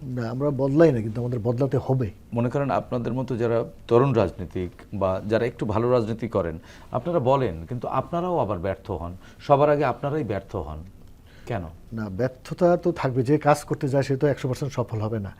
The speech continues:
Speaker 1: আপনি জিয়া রহমান সাহেবের প্রসঙ্গ টেনেছেন, উনি কিন্তু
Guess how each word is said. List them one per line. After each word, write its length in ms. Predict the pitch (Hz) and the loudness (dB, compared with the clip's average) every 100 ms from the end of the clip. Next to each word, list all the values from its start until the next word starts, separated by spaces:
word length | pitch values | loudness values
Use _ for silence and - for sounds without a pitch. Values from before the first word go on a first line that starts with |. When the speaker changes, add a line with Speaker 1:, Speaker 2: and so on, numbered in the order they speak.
| - - - | -20 -20 -12
Speaker 1:
আপনি 240 | 120 156 | -4 2
জিয়া 200 | 135 156 | 8 12
রহমান 180 | 160 160 | 12 10
সাহেবের 420 | - 147 151 156 | 6 2 6 6
প্রসঙ্গ 400 | 143 143 - 131 | 4 -2 -4 -4
টেনেছেন, 440 | 127 147 131 - 98 90 - - - 127 | -2 -2 -2 -4 -10 -10 -18 -20 -12 0
উনি 180 | 143 | 2
কিন্তু 480 | 165 175 170 170 131 | 6 4 4 2 2